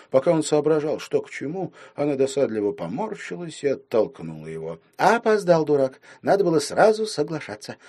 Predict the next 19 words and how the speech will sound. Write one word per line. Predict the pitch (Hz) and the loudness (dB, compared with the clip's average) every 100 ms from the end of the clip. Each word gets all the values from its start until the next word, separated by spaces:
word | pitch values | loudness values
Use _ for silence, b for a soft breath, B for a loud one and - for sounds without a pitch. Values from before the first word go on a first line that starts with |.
| B | B
сказала | - 87 82 76 | -14 -12 -10 -12
Ирка | 160 208 - 170 B B _ | -10 -12 -10 -10 B B _
и | 220 | -4
захлопнула | 170 135 - 156 190 - 87 82 | 0 -2 -2 -6 -8 -12 -16 -14
дверь | 78 127 - b b | -10 -8 -8 b b
перед | - 110 82 | -8 -8 -8
его | 78 76 | -12 -12
носом. | 67 64 - - - _ _ _ _ _ _ _ | -14 -16 -18 -20 -20 _ _ _ _ _ _ _
Костя | - 87 - - | -6 -6 -8 -14
некоторое | 87 82 - 82 85 | -12 -14 -14 -12 -10
время | 90 87 82 | -8 -8 -8
разглядывал | 85 78 85 107 80 78 | -10 -8 -2 -2 -4 -10
облицованную | 82 80 78 101 95 82 76 | -10 -10 -12 -8 -8 -8 -12
красным | 90 92 - 82 | -12 -12 -12 -14
деревом | 82 95 82 78 | -8 -8 -8 -10
дверь, | 76 135 151 - B B B B B | -6 -2 -2 -4 B B B B B
а | 226 240 | -2 -2
потом | 202 180 190 | -2 -4 -2
повернулся | 151 131 143 233 214 185 175 | 2 2 2 0 -4 -4 -4